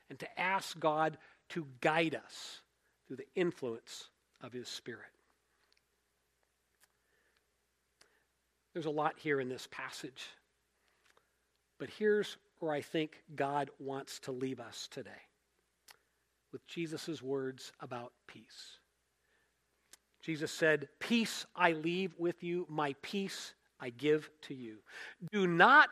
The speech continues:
let your hearts be troubled, and do not be afraid."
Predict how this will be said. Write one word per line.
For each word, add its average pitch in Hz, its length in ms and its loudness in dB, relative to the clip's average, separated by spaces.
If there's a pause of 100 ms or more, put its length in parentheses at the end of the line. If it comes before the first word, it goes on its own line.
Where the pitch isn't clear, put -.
(260)
let 156 180 -2
your 135 140 -8
hearts - 680 0
be 170 140 -8
troubled, - 500 -8 (1120)
and 117 220 -18
do 175 180 2
not 123 360 -6 (180)
be 120 300 -12 (120)
afraid." 143 720 -10